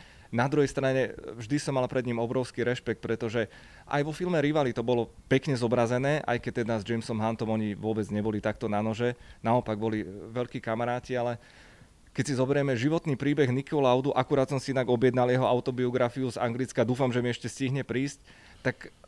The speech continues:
zoberte si, že on sa zadlžil, on tak veril svojmu snu o úspešnom jazdení, že on si zobral, e, úver a napriek tomu jazdil, potom skoro zomrel v tom monoposte a štyridsaťdva dní potom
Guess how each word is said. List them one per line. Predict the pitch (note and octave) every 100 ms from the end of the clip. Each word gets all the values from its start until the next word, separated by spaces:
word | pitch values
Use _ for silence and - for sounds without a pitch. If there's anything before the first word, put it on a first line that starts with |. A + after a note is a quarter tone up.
| -
zoberte | B2 C#3+ D3+ C3+
si, | B2 B2+
že | C3+
on | C3+
sa | C#3
zadlžil, | A#2 G2+ C3+ C#3+ F3+ G#2+ G2+ -
on | A2
tak | - D3+ C3
veril | C3 D3 D#3 D3+ - -
svojmu | - B2 C#3 D3 C#3
snu | - B2+ D#3
o | D3 C3 A#2+
úspešnom | C3+ - C#3+ C#3+ B2+
jazdení, | B2 A#2 C3 C3
že | B2
on | C3
si | C3 B2+
zobral, | C3 C3 B2+ -
e, | - - B2 B2 - A#2 E2
úver | - D#3+ D#3 D#3 - - - - - - - - -
a | C3+
napriek | C#3+ C#3 C#3+ -
tomu | D3 D3
jazdil, | C3+ B2+ A#2+ C3
potom | C3 C3+ C#3+
skoro | - C#3 C#3
zomrel | A2+ G#2+ B2 D#3 F#3 D#3
v | B2
tom | B2 B2
monoposte | B2 A#2 A#2+ - A#2+
a | A2+
štyridsaťdva | - D3 C#3+ - C3+ C3
dní | B2 C3
potom | C3 C3 B2+